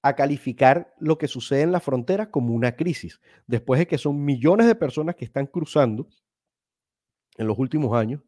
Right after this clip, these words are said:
Hay reportajes como periodistas como, eh, Anthony Agüero, eh, Ben Bergquan, Oscar el Blue, Auden Cabello.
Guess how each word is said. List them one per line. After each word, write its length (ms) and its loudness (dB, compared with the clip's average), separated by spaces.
Hay 120 0
reportajes 720 2
como 400 -4
periodistas 720 -4
como, 540 -10
eh, 400 -8
Anthony 420 -2
Agüero, 500 2
eh, 800 0
Ben 420 2
Bergquan, 680 2
Oscar 400 -2
el 80 0
Blue, 420 2
Auden 340 4
Cabello. 640 0